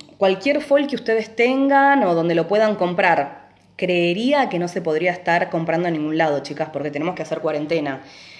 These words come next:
Eh, no puedo dejar de decírselos. Dios quiera que cuando pase esto, que va a pasar, que va a pasar, ojalá que sea pronto, eh, o cuando tenga que ser, ahí nos vamos a estar, eh,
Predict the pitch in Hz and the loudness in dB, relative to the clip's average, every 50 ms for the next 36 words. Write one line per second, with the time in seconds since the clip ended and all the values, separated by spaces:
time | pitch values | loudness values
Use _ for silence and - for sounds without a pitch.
0 | - - _ - - 139 135 135 143 156 160 160 160 170 170 180 180 175 165 160 | -20 -20 _ -8 -6 -4 -4 -2 0 0 2 4 4 6 6 8 8 8 8 6
1 | 156 147 151 147 - - 151 170 165 - 170 175 180 175 165 151 - 175 170 170 | 6 4 2 -2 -4 -6 -6 -4 -2 0 2 4 4 4 2 2 0 -4 -4 -4
2 | - - 160 165 170 156 147 147 - - - - - _ _ _ - - 165 190 | -2 -2 2 4 4 4 2 0 -6 -12 -18 -20 -20 _ _ _ -12 -2 2 4
3 | 220 359 359 - - 214 214 233 220 202 180 170 160 160 156 165 175 175 - 202 | 4 4 4 0 -2 0 2 2 2 2 2 0 0 0 0 -2 -4 -4 -4 -4
4 | 202 202 175 165 170 160 165 165 170 165 - 156 147 147 - - - _ - - | -4 -4 -2 -2 0 0 0 0 -2 -4 -6 -8 -8 -8 -12 -18 -20 _ -20 -20
5 | - _ _ _ _ _ _ - 131 127 135 160 170 - 160 - - 214 208 185 | -20 _ _ _ _ _ _ -8 -4 -2 0 0 2 0 0 2 4 4 6 6
6 | 156 139 - - 147 - - 147 151 156 170 165 - - 170 156 151 - 175 185 | 4 2 0 -4 -6 -4 -4 -2 0 0 -2 -2 -2 -2 -2 -2 -2 0 0 0
7 | 202 226 240 240 262 240 196 175 - - - - - - - - - _ _ - | 0 0 0 2 2 4 4 2 0 -4 -10 -18 -20 -20 -20 -20 -20 _ _ -6
8 | - 151 151 147 147 147 147 143 143 143 143 147 139 143 143 - 180 180 180 170 | -4 -2 0 0 0 0 -2 -2 -2 -4 -2 -2 -4 -4 -2 -2 0 0 0 0
9 | 170 147 139 - - 190 202 214 226 254 247 - - - - - _ _ _ _ | -2 -4 -6 -2 2 4 6 6 6 4 2 -4 -10 -16 -20 -20 _ _ _ _
10 | _ _ _ _ _ - 190 170 165 175 180 185 180 180 165 165 160 160 - 151 | _ _ _ _ _ -4 -2 0 0 2 0 0 0 0 -2 -2 -4 -4 -6 -8
11 | 151 - - 160 160 160 160 160 160 - - - - - - 151 147 143 143 143 | -6 -4 -2 0 0 2 0 0 -2 -4 -8 -20 -20 -16 -14 -12 -10 -8 -8 -8
12 | - - 135 127 | -8 -8 -8 -10